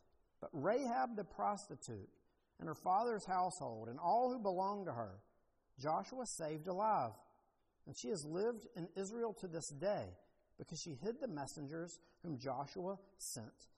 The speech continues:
to spy out Jericho." Hold on. This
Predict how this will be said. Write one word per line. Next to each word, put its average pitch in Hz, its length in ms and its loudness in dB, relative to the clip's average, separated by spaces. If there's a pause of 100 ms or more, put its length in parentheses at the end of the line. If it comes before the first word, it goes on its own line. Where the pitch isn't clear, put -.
(100)
to - 80 -8
spy 104 380 -8 (100)
out 123 120 -10 (120)
Jericho." 190 380 -10 (2000)
Hold 294 240 -2 (120)
on. 156 100 -4 (2000)
This 214 140 4